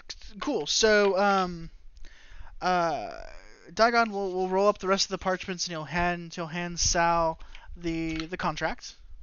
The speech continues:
Um, and he'll put the rest of the other three on the walls. Um, now for, for, for player knowledge, uh, we can always run those contracts later.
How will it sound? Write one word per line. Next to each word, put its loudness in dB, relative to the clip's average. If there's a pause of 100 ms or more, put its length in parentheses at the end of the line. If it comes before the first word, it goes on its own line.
(680)
Um, 0 (1080)
and 0
he'll 0
put -2
the -6
rest -2
of 0
the 2
other 4
three -2
on -4
the -12
walls. -10 (460)
Um, 2 (140)
now 0
for, -4
for, -8 (260)
for -8
player 0
knowledge, -6 (120)
uh, -6 (840)
we 2
can 2
always 4
run -4
those -6
contracts -8
later. -14